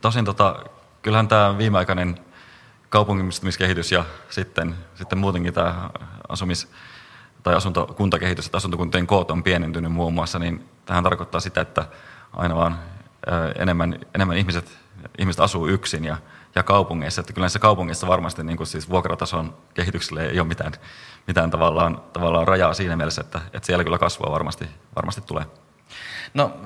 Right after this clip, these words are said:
Speaker 2: Antti Kekäläinen vielä, miltä näyttää kaupunkien väliset erot? Ovatko suuria, kuinka suuria eroja on?
Speaker 1: No, eroja on kyllä. Että kyllähän niin kuin, jos meillä on mukana tosiaan tää hinta, hintataso ja mu-, mukana tässä kehityksessä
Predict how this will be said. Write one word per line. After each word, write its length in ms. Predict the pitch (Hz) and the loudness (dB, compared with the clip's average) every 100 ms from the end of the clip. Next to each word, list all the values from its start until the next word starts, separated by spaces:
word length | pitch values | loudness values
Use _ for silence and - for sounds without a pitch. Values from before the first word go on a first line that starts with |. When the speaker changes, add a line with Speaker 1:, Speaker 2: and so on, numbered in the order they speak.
| 123 139 131 | -8 -4 0
Speaker 2:
Antti 180 | 120 143 | 0 0
Kekäläinen 440 | 147 143 117 117 113 | -4 -2 0 0 0
vielä, 220 | 117 95 64 76 | 2 0 -4 -14
miltä 400 | 87 87 123 120 | -12 -4 -2 0
näyttää 360 | 113 104 - 104 | 2 2 2 2
kaupunkien 640 | 120 110 98 98 90 98 | 2 2 -4 -4 -4 0
väliset 560 | 101 95 73 67 - - - | 2 2 -2 -10 -14 -12 -8
erot? 300 | 78 - - | -6 -6 -6
Ovatko 320 | 80 87 - 80 | -6 -6 -6 -10
suuria, 340 | - - 57 - - - - 98 | -8 -6 -8 -10 -20 -20 -12 -4
kuinka 200 | 110 90 | -2 -2
suuria 280 | 78 73 | -4 -4
eroja 260 | 67 57 - | -4 -4 -4
on? 180 | 76 - - _ - - - - - | -6 -8 -18 _ -20 -20 -20 -20 -2
Speaker 1:
No, 120 | 110 110 | 4 6
eroja 360 | 123 131 104 | 8 8 8
on 260 | 87 90 85 | 8 4 2
kyllä. 420 | 82 85 85 - - | 0 2 2 0 -2
Että 260 | 85 85 85 | 0 0 0
kyllähän 320 | 92 95 98 | 2 4 4
niin 100 | 92 | 2
kuin, 220 | 92 87 - - | 2 0 -4 -8
jos 160 | 87 - - - | -8 -8 -16 -4
meillä 180 | 87 92 | 2 2
on 40 | |
mukana 200 | 92 90 | 4 2
tosiaan 300 | 82 - 82 | 0 -2 0
tää 220 | 85 87 - 110 98 | 2 2 0 -6 -2
hinta, 300 | 90 87 85 95 | 0 2 0 -2
hintataso 480 | 95 85 - - 80 | 0 0 -2 -2 -2
ja 140 | 82 87 - _ _ - - - - - - - _ _ - | -2 -6 -18 _ _ -20 -20 -20 -20 -20 -20 -20 _ _ -2
mu-, 280 | 104 95 - | -2 -2 -4
mukana 380 | 95 98 98 90 | 0 4 6 6
tässä 280 | 87 - 87 | 4 2 -2
kehityksessä 480 | 92 90 - 87 | 0 -2 -2 -4